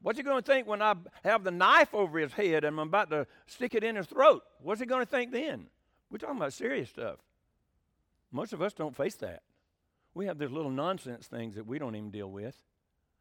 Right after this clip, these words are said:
I'm talking about serious faith, right? That's what this is. What will it look like being his eyes when I'm about to kill him? The most important thing in his life,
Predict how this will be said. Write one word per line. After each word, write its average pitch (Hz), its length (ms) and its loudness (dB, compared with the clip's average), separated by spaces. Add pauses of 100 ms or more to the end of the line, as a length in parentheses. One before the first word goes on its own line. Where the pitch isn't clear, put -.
(140)
I'm - 80 -18
talking 226 160 -4
about 147 140 -2
serious 247 460 2
faith, 143 380 0
right? 143 340 2 (300)
That's 208 180 0
what 175 160 0
this 233 200 2
is. 151 320 0 (580)
What 277 180 10
will 311 100 10
it 254 80 10
look 277 240 4
like 247 300 4
being 262 280 2
his 202 140 2
eyes 220 600 10
when 202 220 -4
I'm 196 180 -4
about 202 260 2
to 214 60 -4
kill 440 240 4
him? 135 180 -2 (1200)
The 143 40 -8
most 233 280 2
important 254 360 -2
thing 233 140 -2
in 220 80 -4
his 170 140 -8
life, 107 360 -2